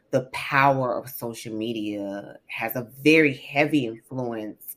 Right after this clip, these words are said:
in educating yourself on what's going on in America in terms of what laws are being presented and changed. Um,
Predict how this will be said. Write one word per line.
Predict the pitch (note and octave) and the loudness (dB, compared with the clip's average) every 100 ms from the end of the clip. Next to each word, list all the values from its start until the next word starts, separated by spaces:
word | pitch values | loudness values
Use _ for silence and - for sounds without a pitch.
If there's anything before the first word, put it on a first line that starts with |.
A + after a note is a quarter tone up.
| - | -10
in | A2+ A2 G#2 G2 - - - _ _ _ _ _ _ - | -6 -4 -6 -8 -12 -20 -20 _ _ _ _ _ _ 0
educating | B2+ A#2+ - - B2 A#2+ A#2 A2 G#2 | 2 2 -8 -12 -8 -6 -4 -6 -6
yourself | G#2+ G#2+ - - G#2 F#2+ G#2 - - - | -8 -10 -12 -10 -8 -8 -12 -20 -20 -10
on | G#2+ G#2 G#2+ G#2 | -8 -8 -10 -8
what's | A2+ - | -8 -8
going | - A2 G#2+ G2+ | -10 -6 -6 -6
on | - G#2+ G#2 G2 F#2 G2 G2+ - _ _ | -8 -8 -8 -8 -10 -12 -14 -18 _ _
in | G#2+ G2+ F#2+ F#2 E2 C#2+ - _ _ _ _ _ _ _ G#2+ | -10 -8 -10 -10 -12 -14 -20 _ _ _ _ _ _ _ -10
America | G2+ F#2 E2+ D2+ - - F#2 - | -8 -8 -8 -10 -14 -16 -18 -14
in | G2+ F#2 | -12 -10
terms | - F#2+ F#2+ - | -12 -12 -12 -10
of | F2+ D2 - - - _ _ _ _ | -8 -8 -10 -16 -20 _ _ _ _
what | A#2+ - G2+ | -2 -2 0
laws | G2+ G2 E2+ | -2 -4 -6
are | E2 | -12
being | F2 E2 D#2+ G#1+ - C#3+ - - | -10 -10 -10 -14 -16 -18 -20 -12
presented | A2 G#2 F#2+ E2+ _ | -10 -8 -8 -10 _
and | F#2+ | -16
changed. | - - F2 D#2+ - - - - - - _ _ - - - - - | -12 -12 -12 -14 -16 -20 -20 -20 -20 -20 _ _ -20 -20 -20 -20 -12
Um, | A2+ G#2+ G#2 G2+ G2 | -8 -6 -6 -8 -10